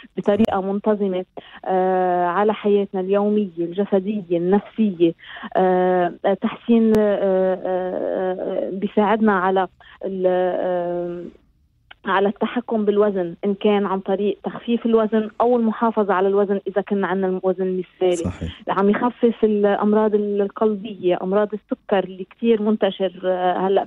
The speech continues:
Speaker 1: بهيدي الأيام عن طريق بسببه قلة الحركة. آه، وعم يكون بأعمار صغيرة، هيدا اللي منخاف منه، هيدا اللي بدنا نتجنبه أكتر شيء.
Speaker 2: نعم، نعم.
Speaker 1: آه، الرياضة عم بتخفف،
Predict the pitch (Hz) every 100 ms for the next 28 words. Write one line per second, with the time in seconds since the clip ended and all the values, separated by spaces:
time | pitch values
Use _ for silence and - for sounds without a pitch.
0 | 185 190 185 175 190 196 190 - 190 202
1 | 220 220 _ - _ 214 240 240 247 233
2 | - - - 226 208 202 - 190 175 185
3 | - - - - 254 196 202 196 185 202
4 | 214 247 247 220 - 208 220 220 208 202
5 | 220 208 190 208 220 220 208 202 - 214
6 | - 214 208 196 202 208 202 190 - 190
7 | 190 185 214 196 185 - - 185 175 -
8 | - 85 78 - - 98 87 202 202 202
9 | 202 196 190 - - 196 190 214 220 214
10 | 208 190 196 - 208 -